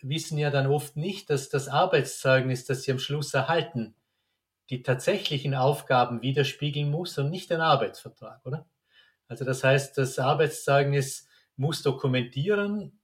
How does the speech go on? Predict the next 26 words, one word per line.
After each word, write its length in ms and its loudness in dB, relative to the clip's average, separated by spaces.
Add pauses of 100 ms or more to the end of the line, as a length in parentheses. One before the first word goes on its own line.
(260)
die 80 -4
Verantwortlichkeiten, 1120 0
die 120 -2
jemand 400 0
im 120 2
Unternehmen 600 0
gehabt 420 -4
hat. 280 -6 (760)
Äh, 260 2
und 320 -2
man 180 2
darf 300 2
ja 100 4
nicht 260 -2
nur 180 0
einfach 320 0
abbilden, 540 -2
was 180 0
ursprünglich 500 0
im 120 0
Arbeitsvertrag 960 -6
drinsteht. 500 -18
Das 100 -4
ist 180 -6
richtig, 360 -4
oder? 300 -8